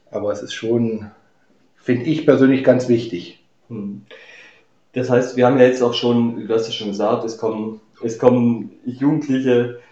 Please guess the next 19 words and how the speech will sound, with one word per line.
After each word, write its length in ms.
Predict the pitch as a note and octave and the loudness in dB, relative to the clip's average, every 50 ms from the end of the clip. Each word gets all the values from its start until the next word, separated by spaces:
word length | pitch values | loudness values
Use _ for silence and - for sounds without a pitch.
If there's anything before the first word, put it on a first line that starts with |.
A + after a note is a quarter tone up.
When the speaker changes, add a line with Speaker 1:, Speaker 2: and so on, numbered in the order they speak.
| _ - | _ -12
Speaker 2:
ach 200 | G2+ - - - | -12 -12 -10 -10
Jugendliche, 340 | G2+ F#2+ - - - - G2 | -10 -10 -10 -12 -12 -10 -8
jetzt 120 | G2 G2 | -8 -8
bin 100 | - G#2 | -6 -4
ich 80 | G#2 G2+ | -2 -2
auch 100 | A2 A#2+ | -2 -2
schon 120 | - A#2 | -2 -2
durcheinander, 560 | A#2+ A2+ A2+ A#2 A2+ G#2+ A#2 A#2+ B2 B2 - - - - - _ _ _ _ _ | -2 -2 -2 -2 -2 -2 -2 -2 -2 -2 -4 -10 -20 -20 -20 _ _ _ _ _
weil 180 | A2 G#2+ A2 A2 | 2 6 6 6
es 160 | A2+ A2+ C3 B2+ | 6 4 4 4
ist 40 | - | 4
auch 140 | - - - | 4 4 4
für 60 | D3+ | 2
uns 180 | D#3+ E3+ E3 D3+ | 2 2 2 2
eine 80 | C#3 | 2
neue 220 | C3 C3 B2+ B2+ B2+ | 4 4 4 4 2
Situation, 580 | B2+ B2 B2 A#2+ A2 - - C3+ C3+ C#3 C#3+ | 0 0 2 2 2 2 0 0 0 0 2
hier 220 | C#3 C3 B2 A2 A2 | 2 2 2 2 2
so 340 | A#2+ A#2+ A#2 G2+ - - | 0 0 0 -2 -2 -4